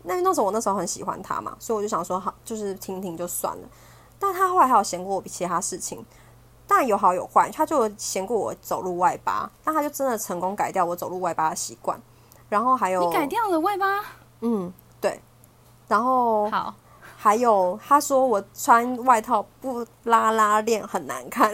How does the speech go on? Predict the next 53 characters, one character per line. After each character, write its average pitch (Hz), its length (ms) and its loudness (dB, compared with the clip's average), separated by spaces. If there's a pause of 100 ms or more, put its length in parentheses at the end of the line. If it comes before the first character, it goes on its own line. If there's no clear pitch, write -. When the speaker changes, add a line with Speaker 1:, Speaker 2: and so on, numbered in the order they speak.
(100)
Speaker 1:
<laughs> - 120 -20
他 339 140 6
说 320 260 0 (260)
穿 339 160 4
外 330 120 10
套 330 100 4
就 277 80 -2
是 269 80 -2
要 262 80 4
拉 226 100 4
拉 220 140 6
链 214 140 -2
才 175 120 0
好 - 140 0
看。 - 180 -2 (840)
Speaker 2:
他 466 140 0
管 277 240 4
太 370 160 0
多 349 360 -4
了 330 80 0
吧？ 208 380 -6
Speaker 1:
对， 214 240 2
他 311 80 0
就 311 100 0
是 320 160 -2
一 240 120 -4
个 185 280 2
觉 196 120 -4
得 196 80 0
自 226 120 -8
己 226 120 -4
很 170 120 -6
潮， 160 300 -4
所 202 100 -6
以 202 60 -4
他 196 80 0
就 208 80 -6
会 196 340 -2 (120)
希 - 240 -6
望 196 200 4
我 175 80 -2
也， 170 160 -4 (380)
因 370 100 -2
为 381 80 4
我 240 60 4
那 247 140 0
时 262 100 -2
候 214 180 2
可 208 120 -6
能 175 100 -4
也 160 80 -8
年 143 240 -10
轻， 180 260 -10